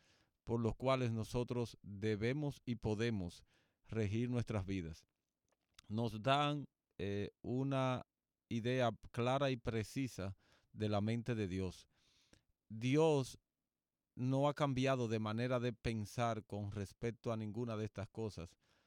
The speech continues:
Lo que Él, en su gracia y misericordia, que nos vino,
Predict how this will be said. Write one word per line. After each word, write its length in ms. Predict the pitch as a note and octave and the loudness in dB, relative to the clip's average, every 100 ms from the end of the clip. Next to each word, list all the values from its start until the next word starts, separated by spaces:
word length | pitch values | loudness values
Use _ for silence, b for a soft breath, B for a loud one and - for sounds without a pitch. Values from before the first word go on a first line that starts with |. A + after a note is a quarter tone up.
| b b | b b
Lo 340 | G#2 A2+ A2+ | -4 -2 -2
que 340 | - A2+ A2+ - | 0 0 0 -2
Él, 480 | A2 C3+ D3 B2+ A2 | 0 2 2 0 -4
en 220 | G#2+ A2+ | -4 -4
su 180 | - A2+ | -4 -6
gracia 640 | G#2 A#2+ C3+ - A2 G#2 G2 | -2 0 0 -2 -4 -4 -4
y 100 | A2+ | -4
misericordia, 1000 | G#2+ G2+ G#2 G#2 - C3 A2 F#2 F2 F2+ _ _ _ _ _ _ - | -4 -4 -6 -6 -4 -2 -2 -6 -8 -12 _ _ _ _ _ _ -4
que 160 | A2+ | -2
nos 240 | A2+ G2+ G#2+ | -2 -4 -2
vino, 560 | B2+ D3 C#3+ C#3 C3 | -2 -2 -2 -4 -6